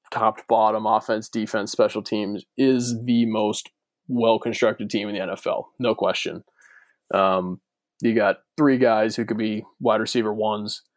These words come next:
Um, so you're, you're kind of playing with that Tampa Bay line there, you know.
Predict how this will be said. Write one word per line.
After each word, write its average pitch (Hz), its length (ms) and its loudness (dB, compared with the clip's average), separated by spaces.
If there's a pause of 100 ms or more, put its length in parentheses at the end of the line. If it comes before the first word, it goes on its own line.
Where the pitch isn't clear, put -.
(600)
Um, 98 560 0 (800)
so 104 440 0
you're, 117 340 0
you're 123 140 -2
kind 127 200 0
of 117 80 -4
playing 113 220 0
with 107 100 -4
that - 160 0
Tampa 110 260 -2
Bay 110 200 0
line 110 340 0
there, 110 420 -2
you 110 140 -6
know. 107 280 -2